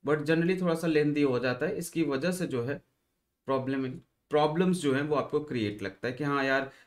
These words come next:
ये करेंगे, पहले पैरेंटल निकालो, फिर डबल क्रॉसओवर निकालो,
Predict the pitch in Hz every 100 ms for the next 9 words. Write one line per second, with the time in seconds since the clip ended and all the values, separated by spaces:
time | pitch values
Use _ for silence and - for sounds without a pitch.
0 | _ 131 160 156 151 151 147 151 151 139
1 | 139 - 139 143 147 156 151 143 143 147
2 | 139 135 117 127 156 156 151 147 147 143
3 | 139 143 139 143 151 147